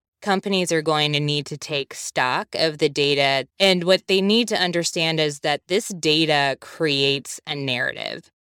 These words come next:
So companies really need to get in front of that narrative. They need to understand what it is,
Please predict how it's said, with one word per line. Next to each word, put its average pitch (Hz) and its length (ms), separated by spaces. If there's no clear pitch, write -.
So 190 240
companies 208 600
really 175 400
need 160 260
to 160 120
get 139 240
in 139 120
front 165 680
of 196 220
that 226 220
narrative. 233 720
They 170 120
need 165 260
to 156 160
understand 151 1040
what 151 280
it 139 140
is, 196 480